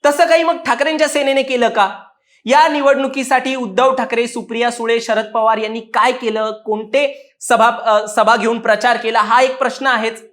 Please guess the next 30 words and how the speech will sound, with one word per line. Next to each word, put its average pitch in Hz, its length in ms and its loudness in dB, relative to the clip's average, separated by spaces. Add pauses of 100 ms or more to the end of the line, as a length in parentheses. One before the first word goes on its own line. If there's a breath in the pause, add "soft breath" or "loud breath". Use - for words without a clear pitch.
(680)
शरद 247 280 2 (120)
पवार 233 280 4 (320 loud breath)
काही 220 220 2
प्रमाणात 226 400 2 (120)
फिरत 233 240 0
होते, 214 540 -6 (240)
त्यांच्या 233 280 2
वयोमानानुसार 254 800 2
काहीतरी 240 460 -2
करत 277 280 2
होते, 247 520 -6 (220 soft breath)
पण 277 200 0
बाकीच्यांनी 294 640 0
किती 302 320 -2
सभा 285 260 4
घेतल्या 240 420 0
की 254 260 -6
फक्त 226 320 -6
लग्न 208 300 -2
आणि 233 200 0
साखरपुडे 226 580 -2
समारंभ 196 500 -2
अटेंड, 202 320 -2 (120)
अटेंड 233 400 -2
केलेत, 196 240 -2 (280 loud breath)
हा 262 180 2
प्रश्न 220 340 -4
आता 190 200 0
उपस्थित 156 420 -6
होतोय. 135 200 -16